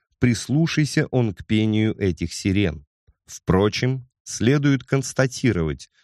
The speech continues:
что при всех своих противоречиях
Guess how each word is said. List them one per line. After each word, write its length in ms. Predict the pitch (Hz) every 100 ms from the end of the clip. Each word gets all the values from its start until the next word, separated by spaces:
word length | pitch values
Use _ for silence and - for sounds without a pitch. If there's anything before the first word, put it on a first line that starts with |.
| _
что 260 | - - 90
при 180 | 110
всех 320 | 101 - 113 -
своих 360 | 95 98 92
противоречиях 1000 | 95 90 95 90 87 87 - 107 110 -